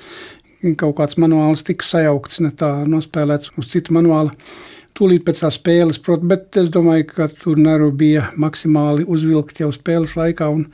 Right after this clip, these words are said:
protams, te atslābuma brīdī drusciņ arī kāda asara nobira, bet, jāsaka, viss beidzās labi. Žūrī to nebija īpaši pamanījusi vai netika ņemts vērā šī mazā kļūmīte.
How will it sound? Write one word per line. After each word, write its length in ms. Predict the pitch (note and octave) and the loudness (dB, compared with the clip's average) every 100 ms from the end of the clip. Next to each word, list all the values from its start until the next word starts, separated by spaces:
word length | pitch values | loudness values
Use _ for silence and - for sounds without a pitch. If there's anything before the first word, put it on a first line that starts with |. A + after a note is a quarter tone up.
| - - - - - - - _ | -20 -20 -20 -20 -20 -20 -20 _
protams, 380 | - D#3 D#3 C#3+ | -8 -4 -4 -2
te 80 | D#3+ | -2
atslābuma 440 | E3 D#3 C#3+ D3 D3 | 0 0 2 2 2
brīdī 260 | E3 C#3 C#3 | 2 0 -4
drusciņ 320 | D3 - D#3+ | -4 0 0
arī 100 | D3+ | 0
kāda 200 | D#3 D#3+ | 0 0
asara 320 | D#3+ - D3+ D#3 | 0 0 2 4
nobira, 400 | E3+ C#3+ D3 C#3 | 4 2 -2 -2
bet, 240 | E3 E3 - F#3 | -2 -4 -6 0
jāsaka, 580 | F3 F3+ E3+ E3 D#3 | 2 2 0 -6 -4
viss 140 | E3 D3+ | -4 0
beidzās 360 | D#3+ D3 C#3 A3 | 0 0 -2 -2
labi. 280 | A3+ F3+ A#2+ - - - _ _ | -2 0 -4 -6 -20 -20 _ _
Žūrī 480 | F3 D3+ E3 D#3+ D3 D3 | -8 -4 -2 0 0 -2
to 140 | D3+ | -4
nebija 400 | D3+ D3+ C#3+ D3+ | -2 -2 -2 -4
īpaši 460 | D#3 D3+ - - - _ _ _ | -4 -6 -6 -8 -12 _ _ _
pamanījusi 560 | E3 E3+ E3 E3 D#3+ - | -4 0 0 -2 -4 -4
vai 80 | C#3+ D3 | -4 -4
netika 300 | D3 D3 D#3+ | -4 -6 -2
ņemts 200 | D3+ D#3 | -2 0
vērā 240 | G#3+ A3 F#3+ | -2 0 -2
šī 160 | - F#3 | -2 -2
mazā 240 | F#3 F3 | -2 -2
kļūmīte. 480 | E3 G3+ F#3 F3+ - | 0 0 0 -2 -8